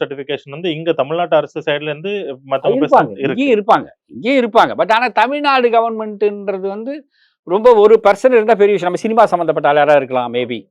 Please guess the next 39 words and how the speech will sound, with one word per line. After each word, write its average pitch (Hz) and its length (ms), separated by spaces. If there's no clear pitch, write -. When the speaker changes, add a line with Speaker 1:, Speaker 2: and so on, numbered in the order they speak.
Speaker 2:
maybe 185 260
தான் 170 140
இது. 92 240
Speaker 1:
ம். - 40
Speaker 2:
ஒரு 151 140
தடவை 175 100
கே 180 220
ஆர் 156 160
இருந்திருக்காரு, 127 480
Speaker 1:
ம். 120 180
Speaker 2:
சினிமா 202 220
நம்ம 175 140
சிசர் 226 360
மனோகர்லாம் 247 440
இருந்திருக்கா 202 180
அப்படி 135 160
யாரோ, 107 220
Speaker 1:
ஓ. - 80
Speaker 2:
இந்த 135 140
ஆக்டர் 160 320
எல்லாம், 165 220
இந்த 156 160
Speaker 1:
ஆமா. 143 60
Speaker 2:
பி 226 140
ஜே 240 160
பி 208 220
சப்போர்டர் 196 420
இல்ல 190 180
கட்சி 185 380
சம்பந்தமான 185 640
ஆளுங்க 180 180
இருப்பாங்கல்ல, 147 320
அந்தந்த 175 580
பீரியட்ல 233 400
ஒரு 196 220
ஆள் 185 120
இருப்பாங்க 151 320
அது. 90 180
Speaker 1:
ஓகே. - 260